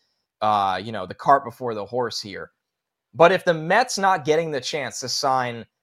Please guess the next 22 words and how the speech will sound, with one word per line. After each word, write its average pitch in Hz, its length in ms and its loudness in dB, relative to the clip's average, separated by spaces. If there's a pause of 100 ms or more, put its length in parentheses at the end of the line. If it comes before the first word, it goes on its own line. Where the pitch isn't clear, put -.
(120)
Manny 143 260 -2
Machado 110 720 -2 (260)
and 135 120 -2
the 127 80 -4
Correa 143 440 2
deal 131 240 0
falling 123 400 0
through 104 500 -8 (260)
ends 165 300 0
up 180 200 4
being 147 240 -2
a 123 120 -2
blessing 113 640 -4 (160)
because 120 320 -4
Brett 120 400 -2
Baty 117 500 -4
takes 139 420 -8
over 117 480 -2 (100)
within 131 320 -6
the 120 80 -8
next 123 340 -6
year 117 440 -8